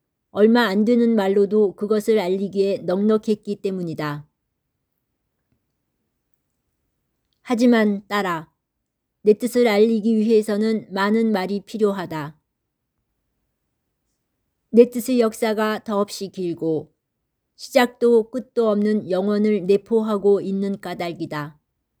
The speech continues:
그러니까 내가 아무리 많은 말을 해도 언제나 할 말이 또 있는 것이다.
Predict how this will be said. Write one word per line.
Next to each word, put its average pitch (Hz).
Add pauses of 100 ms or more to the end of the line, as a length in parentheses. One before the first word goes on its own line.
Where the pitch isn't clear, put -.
(1400)
그러니까 214 (480)
내가 214
아무리 226
많은 214
말을 196
해도 165 (280)
언제나 220
할 254
말이 220
또 233
있는 202
것이다. 156